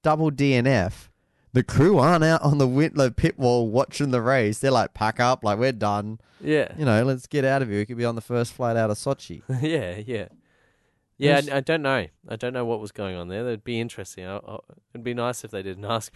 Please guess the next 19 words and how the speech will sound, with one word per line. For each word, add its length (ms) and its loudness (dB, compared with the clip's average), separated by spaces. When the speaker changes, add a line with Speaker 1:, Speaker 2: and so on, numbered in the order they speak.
Speaker 2:
me 80 -6
anything, 500 -10
just 200 -12
so 100 -8
you 160 -8
could 160 -16
find 440 -14
out. 100 -4
<laughs> 0 -
Speaker 1:
Like, 220 -2
why 360 2
did 220 -4
you 60 -2
stay 580 2
on 180 2
the 60 -2
pit 260 -8
wall? 300 -10
Speaker 2:
Yeah. 260 -2